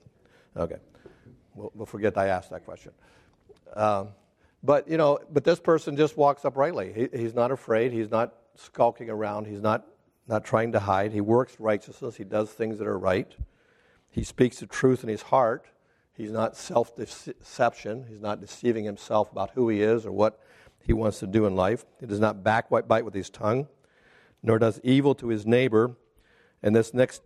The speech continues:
expression is really interesting. "Nor does he take up a reproach against his friend." It's the,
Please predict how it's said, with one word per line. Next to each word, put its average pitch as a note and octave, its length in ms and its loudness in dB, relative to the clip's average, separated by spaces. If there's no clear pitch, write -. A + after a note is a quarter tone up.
expression - 480 -2
is G2+ 100 -2
really A2 400 2
interesting. G#2+ 480 0
"Nor G#2+ 140 4
does A2 140 2
he A2 100 -4
take - 240 0
up A2+ 100 -2
a A2 40 0
reproach A2+ 480 0
against G#2 240 -2
his G2+ 120 -12
friend." A#2 320 0
It's F#2+ 160 -4
the, G2+ 140 -6